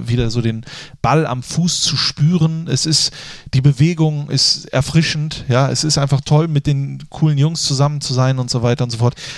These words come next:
Und ich kann mir auch vorstellen, noch mal oben anzugreifen. Also noch mal hier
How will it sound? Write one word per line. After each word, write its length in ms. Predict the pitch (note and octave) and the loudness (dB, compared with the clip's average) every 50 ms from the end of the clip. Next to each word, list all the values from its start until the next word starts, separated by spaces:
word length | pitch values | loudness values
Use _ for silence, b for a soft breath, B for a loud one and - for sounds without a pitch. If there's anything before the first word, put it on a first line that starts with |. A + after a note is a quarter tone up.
| B B | B B
Und 100 | B C#3 | B 0
ich 80 | D3 D3 | 0 2
kann 180 | - D3+ D3+ F3+ | 2 2 2 2
mir 80 | F3+ D#3+ | 0 -6
auch 60 | D3 | -2
vorstellen, 400 | - E3 D#3 D3 - D3+ D3 C#3+ | 0 0 0 2 2 0 2 2
noch 80 | C#3+ | 2
mal 80 | C#3 C#3+ | 2 2
oben 240 | C3+ A2+ A#2 G#2 G#2 | 2 0 0 -2 -2
anzugreifen. 640 | F#2+ G2 G2 - - G#2+ G#2 F#2+ F#2 - - - - | -4 -4 -4 -4 -4 -2 -2 -2 -2 -4 -6 -8 -6
Also 180 | - A2+ A#2 B2 | -2 -2 0 0
noch 120 | B2+ C3 | 0 2
mal 120 | C3 C3 B2 | 2 2 2
hier 260 | A#2 B2 B2 A#2+ B2 | 2 2 0 0 -2